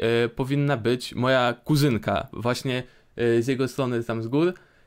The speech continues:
No i jak to się okazało, szybko pocztą pantoflową, e, przez Instagrama, e, poznałem, że tak powiem,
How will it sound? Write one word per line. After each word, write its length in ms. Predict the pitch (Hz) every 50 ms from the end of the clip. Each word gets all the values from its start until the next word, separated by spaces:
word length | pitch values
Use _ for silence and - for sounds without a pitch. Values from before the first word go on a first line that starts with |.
| _ -
No 120 | - 208 233
i 160 | 233 214 190
jak 200 | 185 180 180 -
to 120 | - 180
się 140 | 165 - 160
okazało, 380 | 147 147 143 127 131 156 147 143
szybko 340 | 143 151 143 - - 139 123
pocztą 420 | - 135 - - - 127 123 120
pantoflową, 640 | - 127 123 117 120 110 - 135 131 123 131 127 127 131 - - - - - - -
e, 300 | - - 117 113 113 113
przez 280 | 104 - - 143 131 135
Instagrama, 800 | 139 135 127 - - 127 117 131 131 131 127 127 123 123 120 117 - - _ _ _ _ - -
e, 640 | - 110 110 107 107 107 107 107 110 107 110 107 104 - - - - -
poznałem, 420 | - 135 135 135 143 139 131 123 117
że 100 | 127 123
tak 220 | - 120 120 -
powiem, 400 | - 123 117 120 120 117 120